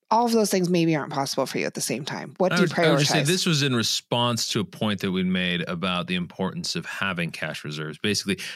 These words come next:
Speaker 2: not having cash reserves is what more or less started the financial crisis in two thousand eight. And as the people who are in really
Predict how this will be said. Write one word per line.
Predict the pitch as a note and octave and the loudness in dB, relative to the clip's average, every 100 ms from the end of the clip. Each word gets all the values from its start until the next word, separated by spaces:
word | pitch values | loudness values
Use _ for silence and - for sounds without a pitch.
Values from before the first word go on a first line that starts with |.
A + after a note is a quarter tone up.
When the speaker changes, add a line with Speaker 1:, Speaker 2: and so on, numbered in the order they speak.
| - | -8
Speaker 2:
not | F#2+ G#2+ C3+ - | -2 0 0 -2
having | B2 A#2 G#2+ | -4 -2 -2
cash | G2+ G#2+ F#2+ - | -2 -4 -4 -6
reserves | E2+ F2 E2+ E2 - - | -4 -2 -2 -4 -6 -4
is | F2 F2+ E2 | -4 -4 -6
what | E2+ F2 E2 - - _ _ _ _ _ - - - G2+ | -6 -4 -4 -8 -18 _ _ _ _ _ -20 -18 -14 -2
more | G#2+ C#3 | 0 2
or | F#3+ | 2
less | F#2 E2+ | 0 -2
started | - A2 G#2+ | 0 0 0
the | F2+ | 0
financial | - G2+ B2 B2+ F2 | -2 0 0 -2 -4
crisis | F#2+ E2+ E2+ - | -4 -2 -2 -4
in | |
two | - F#2 | -2 -2
thousand | F#2 E2+ E2 | -2 -2 -2
eight. | A2 F2 D#3+ - - - | -4 -4 -8 -12 -10 -6
And | B2 | -2
as | A#2+ G2+ - | -2 -4 -6
the | A2 | -2
people | D3+ B2+ | 0 2
who | B2 | 2
are | A2 | 2
in | G2+ | 2
really | A#2 G#2 | 0 0